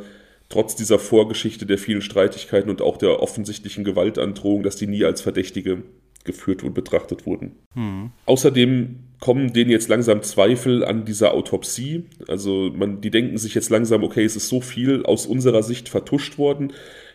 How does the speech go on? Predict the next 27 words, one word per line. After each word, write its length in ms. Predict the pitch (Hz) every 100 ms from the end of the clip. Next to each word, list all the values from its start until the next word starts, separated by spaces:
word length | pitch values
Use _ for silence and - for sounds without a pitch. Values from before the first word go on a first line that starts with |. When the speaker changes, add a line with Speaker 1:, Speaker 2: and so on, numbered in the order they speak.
| _ 110
Speaker 1:
Dieser 560 | 107 101 95 71 -
Schuh, 460 | - - 135 156 156
der 260 | 127 117
keine 260 | 113 123 117
Blutantragung 880 | 113 127 147 - 127 123 123 127 120
hatte, 240 | 120 123
das 220 | 117 -
ist 160 | - -
nicht 100 | 117
erklärt 460 | 95 - 120 117 -
worden. 360 | 113 113 117 - - - - -
Das 240 | 107 -
Videomaterial 720 | 123 139 127 120 135 120 117 120
ist 280 | - - 98
wahrscheinlich 420 | 110 113 117 110
manipuliert 540 | 113 113 113 117 123
worden. 360 | 113 110 113 110 - - _ _
Vielleicht 460 | - 113 110 123
ist 200 | - -
auch 180 | - 98
die 160 | - 107
Autopsie 460 | 101 110 - 113
manipuliert 560 | 110 98 95 - 95 92
worden. 220 | 95 95
Also 360 | - 113 117 123
beantragen 720 | 175 175 113 107 107 107 107
die 380 | 107 107 107